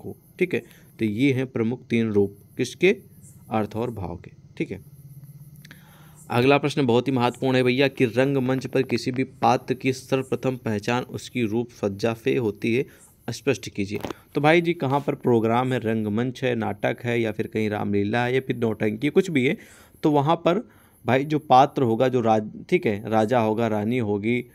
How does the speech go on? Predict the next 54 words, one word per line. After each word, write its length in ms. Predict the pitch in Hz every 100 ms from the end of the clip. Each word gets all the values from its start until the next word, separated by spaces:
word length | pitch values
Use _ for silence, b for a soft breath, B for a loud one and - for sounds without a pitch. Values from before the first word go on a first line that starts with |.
| b 113
रंक 240 | 131 139
होगा, 380 | 117 110 107 117
प्रजा 340 | - 107 127
होगी, 320 | 131 113 107 123
तो 140 | 156
उससे 180 | 147 165
भाई 160 | 151
पहचाना 480 | 147 131 117 117 123
जाएगा 360 | 120 113 113 123
कि 120 | 123
भैया 200 | 113 113
ये 180 | 110 110
राजा 360 | 104 98 120
है, 100 | 120
ये 60 | 123
पोशाक 440 | 123 120 120 120
में 200 | 120 131
है, 100 | 156 196 b b
और 140 | 110 123
इस 100 | -
पोशाक 400 | 127 123 120 117
में 120 | 117
है 60 |
तो 100 | 113
ये 100 | 107
रानी 320 | 101 101 110 123
है, 140 | 147 B B 101
और 120 | 104
इस 100 | 117
पोशाक 420 | 117 113 110 110
में 140 | 110
है 60 | 110
तो 140 | 107
वहाँ 180 | 101 101
का 80 | 101
नौकर 360 | 101 98 123 120
है। 120 | 165 b b -
तो 60 | -
इस 200 | 170 170
तरह 160 | 120 131
उनकी 420 | 160 117 110 131
जो, 180 | 131 208
अ, 80 | B B B - 110 110 107
पहचान 580 | 107 110 110 104 135 151
है 80 | 156
वो 160 | 139
सर्वप्रथम 440 | 147 151 139 131 143
उनके 400 | 127 117 165 240 b b _
पात्र 320 | 135 156 165 143
से 200 | - 123
की 180 | 120
जाती 380 | 110 107 107 123
है, 60 | 151
उनके 480 | 127 110 110 110